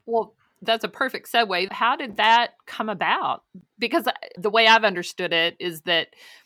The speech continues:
generally, you know, it's not like authors necessarily pick. I guess that can happen, but how did it come about that you were chosen to do that?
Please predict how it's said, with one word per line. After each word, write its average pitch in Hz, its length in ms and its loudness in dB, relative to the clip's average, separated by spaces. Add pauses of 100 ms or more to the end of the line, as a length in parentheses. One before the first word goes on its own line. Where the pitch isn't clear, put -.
(340)
generally, 208 540 -2
you 208 100 -8
know, 190 120 -2
it's 165 140 -8
not 196 160 0
like 180 280 -4 (100)
authors 170 600 0
necessarily 170 560 -8 (100)
pick. 185 340 0
I 180 80 -2
guess 175 180 -2
that - 140 -2
can 220 300 -2
happen, 156 460 -2
but 165 280 2 (300)
how - 160 -2
did 214 140 -2
it - 100 -8
come 214 120 -8
about 185 320 0
that 185 180 -6
you 190 140 -12
were 180 140 -8
chosen 185 400 -12
to 180 80 -14
do 202 240 -12
that? - 260 -6